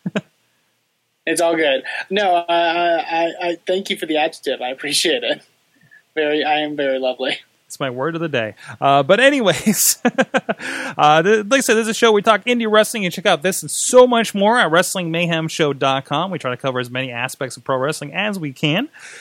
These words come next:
Speaker 1: and, uh, and, and talk with the people that we come across in the, in the industry. And, and, and, and again, uh, give you guys a reason to check out more stuff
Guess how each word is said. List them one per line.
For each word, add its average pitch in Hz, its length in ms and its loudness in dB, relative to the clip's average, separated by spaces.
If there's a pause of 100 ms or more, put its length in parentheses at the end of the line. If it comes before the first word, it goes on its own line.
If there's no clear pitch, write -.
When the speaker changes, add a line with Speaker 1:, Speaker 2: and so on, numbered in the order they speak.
(160)
Speaker 1:
and, 156 360 2
uh, 165 400 4
and, 175 200 -2
and 185 180 -6
talk 190 240 -4
with 233 140 -4
the - 60 -20
people 214 260 -6
that 190 80 -2
we 156 100 -2
come 156 180 -4
across 180 440 2
in 165 80 -2
the, 175 100 -2
in 175 220 0
the 160 160 -2
industry. 240 500 -4
And, 151 160 -2
and, 156 260 -6
and, 165 280 -6
and 165 320 -8
again, 226 360 -8
uh, 156 120 -6
give 269 240 -10
you 302 40 -8
guys 339 220 -4
a 294 60 -4
reason 262 300 -6
to 208 60 0
check 214 320 -2
out 208 200 -2
more 170 180 -2
stuff 165 400 -2